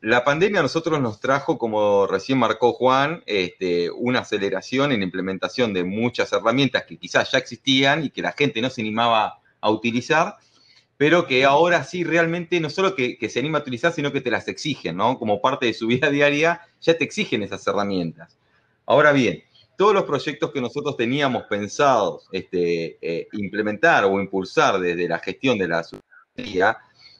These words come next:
se nos acortaron muchísimo los tiempos para, para implementar todos esos, esos objetivos que nosotros queríamos, queríamos alcanzar.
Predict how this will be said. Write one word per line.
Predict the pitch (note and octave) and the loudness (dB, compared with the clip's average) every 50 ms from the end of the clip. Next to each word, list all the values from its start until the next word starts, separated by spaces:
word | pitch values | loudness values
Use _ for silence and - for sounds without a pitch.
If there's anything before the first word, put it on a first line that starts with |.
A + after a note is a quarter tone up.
| _ _ _ _ _ _ _ _ _ _ | _ _ _ _ _ _ _ _ _ _
se | - - A#2 | -2 0 0
nos | A2+ G#2+ - | 0 2 0
acortaron | B2 - C3 C3+ C3 - F#3 G3+ G3+ F3 D3+ | 0 2 2 2 2 2 2 2 2 2 0
muchísimo | C3+ C3+ - C#3 C3 - C#3+ B2 A#2+ | 0 -2 -4 -6 -6 -4 -2 -2 0
los | A2+ G#2+ G2+ - | -2 -2 -4 -6
tiempos | - F2 D#2+ D#2 D2+ D#2 D2+ - - - _ _ _ | -6 -6 -6 -6 -8 -10 -12 -14 -16 -20 _ _ _
para, | - G2 F#2+ G2 G2 F#2+ - - | -2 2 2 4 4 2 2 2
para | F#2+ F#2 F#2+ | 2 2 2
implementar | F#2+ F2+ G2 G2 G2+ G#2 G#2+ A2 - F3+ D#3 B2+ - | 0 -2 -4 -4 -2 -2 -2 0 0 0 0 0 -2
todos | A#2 G#2+ G#2 G2+ G2 G2 G2 F#2+ | -4 -4 -2 0 0 0 0 -2
esos, | F#2+ - F2+ F2+ - - - - | -4 -8 -10 -10 -12 -16 -16 -14
esos | - F#2+ - - - - | -14 -12 -10 -10 -8 -6
objetivos | - - - G#2+ G2+ - C3+ C#3 B2+ - | -6 -6 -4 -6 -4 -2 0 0 0 0
que | - G#2+ | -2 -6
nosotros | G2+ G2 - A2+ - A2 G#2+ - | -8 -8 -8 -10 -8 -8 -8 -8
queríamos, | - G2 F#2+ G#2 G#2 G2+ G2 F#2+ F2+ E2+ E2+ - _ - - - _ _ | -8 -6 -4 -4 -2 -2 -2 -4 -4 -6 -8 -10 _ -20 -20 -20 _ _
queríamos | - G2+ G2+ A2 G#2+ G2+ G2+ G2 - | -2 2 4 4 4 2 0 0 -2
alcanzar. | F#2 F2+ - - F2+ F2+ E2+ - - D2+ D2 | -2 -2 -2 -2 -4 -4 -4 -4 -6 -8 -8